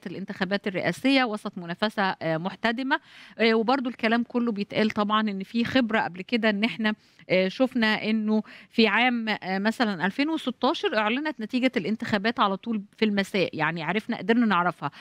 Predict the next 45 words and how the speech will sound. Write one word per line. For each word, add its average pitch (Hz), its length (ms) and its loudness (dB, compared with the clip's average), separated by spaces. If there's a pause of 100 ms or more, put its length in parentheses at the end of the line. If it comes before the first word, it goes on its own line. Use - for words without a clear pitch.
(220)
لكن 302 280 2
في 285 220 -6
طبعًا 247 340 2
في - 120 -6
التاريخ 247 560 0
بيقول 240 340 4
لنا 247 180 4
برضو 233 340 0
انتخابات 233 680 0
ألفين 220 320 0
واتناشر 240 420 0
لما 190 220 0
ترامب، 233 420 0
باراك 208 380 2
أوباما 208 320 -2
حصل 233 300 -4
على 185 160 2
فترة 226 340 -8
ولاية 208 220 2
تانية 262 340 0 (420)
وتوقع 233 540 4
فوزه 233 280 -4
قبل 226 260 -2
منتصف 220 440 -4
الليل، 226 340 2
ولكن 240 320 0
الاستثناء 202 420 -6
الوحيد 214 360 2
كان 226 240 0
جدير 202 300 2
بالملاحظة 220 680 0
إن 208 140 -6
ال-، 196 180 0 (320)
الانتخابات 190 840 4
اللي 226 120 2
جرت 226 280 0
في 208 100 -2
عام 196 180 0
ألفين 233 340 0
بين 208 160 0
جورج 214 240 2
دبليو 208 300 2
بوش 220 280 -2
وآل 208 260 0
جور، 254 220 2